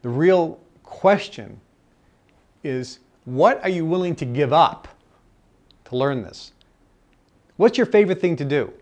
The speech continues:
Is it go to the movies? Is it go bowling? Is it, uh, eating in nice restaurants?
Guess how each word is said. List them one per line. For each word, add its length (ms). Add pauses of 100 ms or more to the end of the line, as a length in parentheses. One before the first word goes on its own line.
(120)
Is 100
it 80
go 100
to 60
the 80
movies? 680
Is 100
it 40
go 100
bowling? 580 (540)
Is 180
it, 240 (300)
uh, 320 (400)
eating 280
in 80
nice 280
restaurants? 800